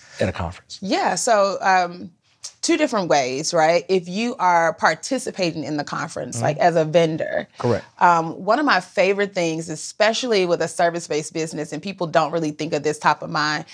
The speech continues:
Speaker 2: is that have something that's engaging or an activity to bring people to your booth.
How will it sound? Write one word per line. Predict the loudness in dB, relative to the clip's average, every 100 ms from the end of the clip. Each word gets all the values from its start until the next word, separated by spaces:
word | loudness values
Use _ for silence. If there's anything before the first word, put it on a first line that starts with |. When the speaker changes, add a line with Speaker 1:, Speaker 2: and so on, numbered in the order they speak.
| -20 -10
Speaker 2:
is | -2
that | 0 0
have | 0 2 2
something | 0 0 2
that's | 2 2
engaging | -2 0 2 2 0 -2
or | 0 0
an | 0
activity | -4 -2 -2 -2 -4 -4
to | -4
bring | -2 -2 -2
people | -4 -4 -2
to | -2 -2
your | 0 0
booth. | 0 -4 -6